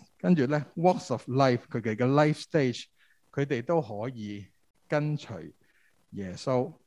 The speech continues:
甚至乎去堅持，甚至乎咧，可能有一啲嘅，有一啲曾經覺得比較shaky啲嘅一啲嘅，嘅，嘅，嘅，嘅人，嘅門徒咯。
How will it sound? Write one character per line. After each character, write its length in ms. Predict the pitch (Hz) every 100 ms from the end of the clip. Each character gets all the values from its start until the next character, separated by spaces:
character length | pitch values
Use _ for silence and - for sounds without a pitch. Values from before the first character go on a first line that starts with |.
| _ _
甚 260 | _ 117 117
至 120 | 117
乎 180 | 113 101
去 100 | 95 104
堅 260 | - 123 127
持， 320 | - 101 87 98 _ _ _ _ _ _ _ _ _
甚 180 | - 139
至 140 | 139 147
乎 160 | 123
咧， 140 | 127 147
可 80 |
能 280 | 151 139 92 80 _
有 120 | 135 139
一 40 |
啲 300 | 151 165 156
嘅， 300 | 147 127 120 - _ _ _ _
有 140 | 131 139
一 20 |
啲 240 | 170 165
曾 320 | - 101 95
經 320 | 98 147 156 - _ _ _ -
覺 120 | 147
得 80 | 165
比 120 | 156
較 140 | 143
shaky 580 | 127 - 170 - - 95
啲 320 | - 127 135 117 _ _ _
嘅 220 | - 113 110
一 80 |
啲 340 | 127 123 135 123
嘅， 300 | 113 101 98
嘅， 260 | - 110 104
嘅， 500 | - 110 110 101 95
嘅， 320 | 113 104 110
嘅 160 | 110
人， 240 | 107 - - _ -
嘅 400 | 110 107 110 92 _ _ _ _ _
門 220 | - 98 92
徒 240 | 95 98
咯。 240 | 208 247